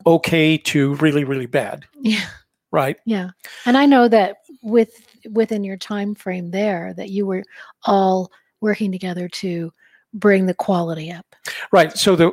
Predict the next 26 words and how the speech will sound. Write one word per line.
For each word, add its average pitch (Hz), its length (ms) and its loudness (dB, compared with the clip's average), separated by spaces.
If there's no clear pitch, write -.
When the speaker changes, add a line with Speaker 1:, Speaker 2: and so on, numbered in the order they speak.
Speaker 1:
it, 196 220 4
it 175 120 2
wasn't, 214 380 2
it, 180 100 2
so - 160 0
it 185 40 4
was 156 180 2
a - 20 -10
couple 196 260 -2
of 131 80 -10
things. 143 260 -12
It - 60 -16
was 156 160 -6
a 175 40 -12
matter 175 260 0
of 139 140 -10
quality 175 480 0
and 190 240 -4
quantity - 580 -14
Speaker 2:
Mm-hmm. 196 240 -8
Speaker 1:
because 170 280 2
they 175 160 2
weren't 185 260 -2
filling 190 400 0
the 147 100 -6
channel, 175 540 -6